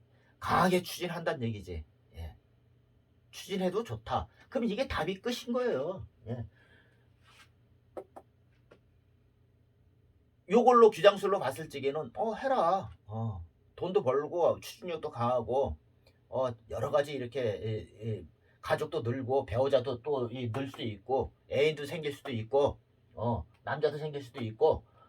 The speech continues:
어, 내가 사업체도 크게 늘어날 수 있고 강하게 추진해서 돈도 많이 벌 것이다." 예, 그게 귀장술의, 예, 답변이에요. 예.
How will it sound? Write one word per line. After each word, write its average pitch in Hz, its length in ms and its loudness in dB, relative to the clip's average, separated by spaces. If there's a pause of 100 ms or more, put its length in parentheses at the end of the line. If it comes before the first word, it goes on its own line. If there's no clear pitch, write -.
(260)
어, 117 340 -4 (120)
내가 123 300 0
사업체도 143 460 0
크게 147 420 0 (180)
늘어날 139 360 4
수 117 80 -12
있고 117 140 -10
강하게 143 380 -4
추진해서 131 460 -8
돈도 110 280 -4
많이 104 240 -2
벌 95 180 -6
것이다." 113 520 -4 (540)
예, 90 160 -8 (260)
그게 185 380 2 (720)
귀장술의, 151 800 2 (540)
예, 90 440 -8
답변이에요. 107 720 6 (300)
예. 87 200 -8